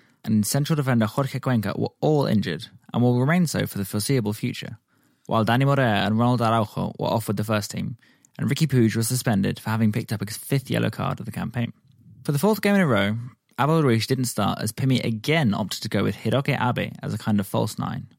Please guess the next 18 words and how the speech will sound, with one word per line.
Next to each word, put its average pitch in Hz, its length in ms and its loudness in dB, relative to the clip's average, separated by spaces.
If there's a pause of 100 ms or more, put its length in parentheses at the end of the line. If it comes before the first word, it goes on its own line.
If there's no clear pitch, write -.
and 127 120 0
it - 20 2
was 113 140 0
the 135 80 2
young 185 220 4
Japanese 170 480 2
who 139 80 2
headed 156 280 0
in 151 140 2
the 131 160 2
equaliser 95 500 -2
from 107 160 -6
an 107 100 -4
Akieme 131 400 0
cross - 400 -8 (200)
just 135 180 -4
before 92 280 -2
half-time. 95 500 -2